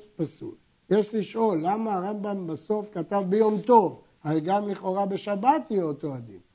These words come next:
לא, כי בשבת הוא מומר לחלל שבת בפרהסיה, שאמרנו שהוא כותב גט, הגט בטל, כי הוא כמו גוי לכל דבריו.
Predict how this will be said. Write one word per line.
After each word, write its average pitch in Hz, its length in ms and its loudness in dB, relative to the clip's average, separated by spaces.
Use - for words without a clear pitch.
לא, 165 360 -2
כי 147 80 -2
בשבת 156 720 0
הוא 160 100 -4
מומר 160 440 -2
לחלל 170 500 -4
שבת 165 360 -6
בפרהסיה, 165 760 -4
שאמרנו 175 640 0
שהוא 156 300 -2
כותב 165 440 -4
גט, 190 280 -4
הגט 175 300 -2
בטל, 170 580 4
כי 151 80 2
הוא 143 140 0
כמו 170 380 -2
גוי 185 300 2
לכל 175 360 -4
דבריו. 180 460 -2